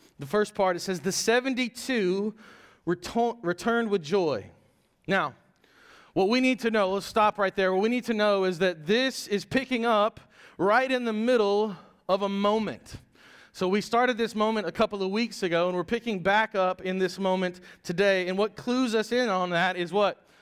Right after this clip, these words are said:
Seventy-two returned. So obviously the seventy-two were sent, and previously Jesus sent these seventy-two to make proclamation of the kingdom of God. Now, in preparation for their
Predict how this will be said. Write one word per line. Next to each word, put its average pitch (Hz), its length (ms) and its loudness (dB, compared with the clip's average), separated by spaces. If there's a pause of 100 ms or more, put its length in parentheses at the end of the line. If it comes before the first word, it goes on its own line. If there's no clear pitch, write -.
(260)
Seventy-two 247 920 2
returned. 208 560 0 (720)
So 208 140 2
obviously 226 420 0
the 202 60 -6
seventy-two 226 580 0
were 185 160 0
sent, 233 440 -2
and 185 140 -6
previously 220 560 0
Jesus 196 420 -2
sent 240 360 -2
these 220 200 -2
seventy-two 214 540 -2
to 208 80 0
make 190 240 -2
proclamation 214 960 -2 (380)
of 170 100 0
the 180 80 -2
kingdom 220 600 -2 (220)
of 147 140 -4
God. 156 340 2 (720)
Now, 208 140 2
in 233 160 2
preparation 269 1080 0
for 226 260 2
their 214 500 2